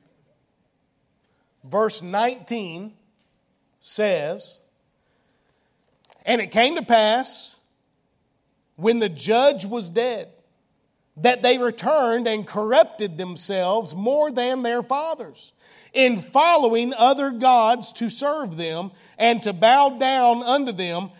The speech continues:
They ceased not from their own doings,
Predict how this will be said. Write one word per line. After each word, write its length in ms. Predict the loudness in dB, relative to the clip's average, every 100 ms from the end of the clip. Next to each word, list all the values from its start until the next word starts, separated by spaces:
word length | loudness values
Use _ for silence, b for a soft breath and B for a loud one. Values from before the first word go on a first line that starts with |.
| b -4
They 240 | 0 0
ceased 600 | 0 -4 -2 -2 -4 -6 0
not 460 | 4 4 2 -4
from 180 | -2 -2
their 200 | -2 4
own 400 | 6 6 4 0
doings, 500 | -2 -2 -6 -10